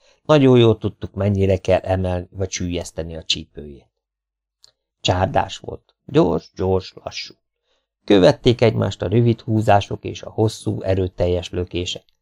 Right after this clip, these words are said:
Változó ütemben úgy, ahogy megkívánja a szeretkezés koreográfiája. Aztán elszabadultak az indulatok,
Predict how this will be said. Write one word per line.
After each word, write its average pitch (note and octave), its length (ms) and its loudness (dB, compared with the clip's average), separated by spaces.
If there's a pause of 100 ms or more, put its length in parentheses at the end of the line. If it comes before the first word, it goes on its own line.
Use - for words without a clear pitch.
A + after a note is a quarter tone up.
(160)
Változó G#2 580 2
ütemben G2 520 0
úgy, B2 300 -2
ahogy G2+ 200 0
megkívánja F#2 640 -4
a F2 40 -4
szeretkezés F2+ 760 -6
koreográfiája. F#2+ 1080 -2 (440)
Aztán - 380 0
elszabadultak G2 840 2
az F2 120 -8
indulatok, G2 680 -4